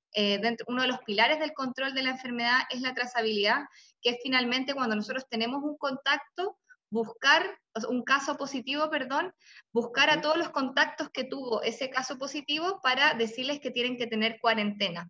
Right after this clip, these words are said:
Speaker 1: Esto es una estrategia de salud pública que se, se utiliza desde hace muchos años para controlar enfermedades infecciosas. Y vemos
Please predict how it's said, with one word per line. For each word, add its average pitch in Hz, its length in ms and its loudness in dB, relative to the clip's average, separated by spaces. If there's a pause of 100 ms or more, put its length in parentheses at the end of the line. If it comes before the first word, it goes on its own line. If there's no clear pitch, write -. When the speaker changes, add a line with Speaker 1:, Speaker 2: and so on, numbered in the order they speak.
Speaker 1:
Esto 240 200 -6
es 247 40 -2
una 240 120 4
estrategia 226 500 0
de 226 80 4
salud 220 260 2
pública 226 480 -2
que 214 120 -8
se, 196 140 -8 (380)
se - 160 -6
utiliza 214 500 -4 (320)
desde 208 180 2
hace 202 180 -2
muchos 220 320 0
años 269 320 2
para 240 180 4
controlar 226 560 4
enfermedades 220 520 0
infecciosas. 196 760 -4 (720)
Y 392 560 4
vemos 254 320 2